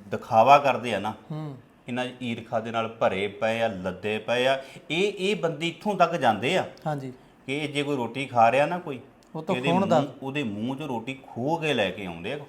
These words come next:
Speaker 1: ਖੋਹ ਲਓ ਕਿਸੇ
Speaker 2: ਵੀ
Speaker 1: ਤਰੀਕੇ
Speaker 2: ਉਹਦੀ
Speaker 1: ਨਾਲ।
Speaker 2: ਰੋਟੀ ਬੰਦ ਕਰ ਦਿਓ।
Speaker 1: ਉਹਦੀ ਬੰਦ ਕਰ ਦਿਓ।
Speaker 2: ਹੂੰ, ਉਹਨੂੰ ਪਿਛਾਂਹ ਸੁੱਟੋ ਜਾ ਕੇ।
Speaker 1: ਜਿਹੜਾ ਇਹਨਾਂ ਦੇ ਹਿਸਾਬ ਨਾਲ ਨਹੀਂ ਚੱਲਦਾ,
Speaker 2: ਹੂੰ।
Speaker 1: ਜਿਹੜਾ ਇਹਨਾਂ ਦੇ ਕਹਿਣੇ ਵਿੱਚ ਨਹੀਂ ਆ।
Speaker 2: ਸਿੱਧੇ ਤੌਰ ਤੇ ਆਪਾਂ ਕਹਿ ਦਈਏ ਵੀ ਜਿਹੜਾ ਬੰਦਾ ਚਮਚਾਗਿਰੀ ਨਹੀਂ
Speaker 1: ਚਮਚਾਗਿਰੀ ਨਹੀਂ ਕਰਦਾ ਹੈ ਨਾ,
Speaker 2: ਹੈ ਨਾ?
Speaker 1: ਚਾਪਲੂਸੀ ਨਹੀਂ ਕਰਦਾ,
Speaker 2: ਬਿਲਕੁਲ।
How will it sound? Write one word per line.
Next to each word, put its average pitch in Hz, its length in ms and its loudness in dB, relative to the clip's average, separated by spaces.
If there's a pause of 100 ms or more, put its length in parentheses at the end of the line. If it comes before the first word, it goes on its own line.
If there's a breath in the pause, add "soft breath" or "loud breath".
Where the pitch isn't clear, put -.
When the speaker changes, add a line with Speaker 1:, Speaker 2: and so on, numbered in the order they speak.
Speaker 1:
ਖੋਹ 135 160 -2
ਲਓ 143 100 -2
ਕਿਸੇ 107 120 -4
Speaker 2:
ਵੀ 101 60 -4
Speaker 1:
ਤਰੀਕੇ 180 260 -4
Speaker 2:
ਉਹਦੀ 202 220 4
Speaker 1:
ਨਾਲ। 233 60 4
Speaker 2:
ਰੋਟੀ 202 260 4
ਬੰਦ 165 280 4
ਕਰ 160 220 4
ਦਿਓ। 180 320 -4
Speaker 1:
ਉਹਦੀ 180 260 0
ਬੰਦ 139 280 6
ਕਰ 110 180 2
ਦਿਓ। 98 240 -2
Speaker 2:
ਹੂੰ, 160 140 -6
ਉਹਨੂੰ 196 200 0
ਪਿਛਾਂਹ 190 360 6
ਸੁੱਟੋ 165 300 -2
ਜਾ 139 160 2
ਕੇ। 123 140 -6
Speaker 1:
ਜਿਹੜਾ 165 340 10
ਇਹਨਾਂ 180 240 4
ਦੇ 175 420 0 (260)
ਹਿਸਾਬ 117 540 8
ਨਾਲ 123 160 2
ਨਹੀਂ 139 220 2
ਚੱਲਦਾ, 95 400 2 (160)
Speaker 2:
ਹੂੰ। 139 300 -10 (600)
Speaker 1:
ਜਿਹੜਾ 135 220 2
ਇਹਨਾਂ 156 200 4
ਦੇ 156 140 -2
ਕਹਿਣੇ 165 380 6
ਵਿੱਚ 147 220 0
ਨਹੀਂ 107 280 -4
ਆ। - 20 -6
Speaker 2:
ਸਿੱਧੇ 196 360 2
ਤੌਰ 196 240 6
ਤੇ 185 140 0
ਆਪਾਂ 180 240 0
ਕਹਿ 175 180 0
ਦਈਏ 202 180 0
ਵੀ 190 120 -4
ਜਿਹੜਾ 185 300 6
ਬੰਦਾ 175 280 0
ਚਮਚਾਗਿਰੀ 170 580 -2
ਨਹੀਂ 156 120 0
Speaker 1:
ਚਮਚਾਗਿਰੀ 151 500 4
ਨਹੀਂ 151 160 -2
ਕਰਦਾ 123 380 4
ਹੈ 117 60 0
ਨਾ, 117 140 2
Speaker 2:
ਹੈ 151 60 -2
ਨਾ? 190 80 -2
Speaker 1:
ਚਾਪਲੂਸੀ 131 600 8
ਨਹੀਂ 127 200 -2
ਕਰਦਾ, 113 320 2
Speaker 2:
ਬਿਲਕੁਲ। 127 220 -6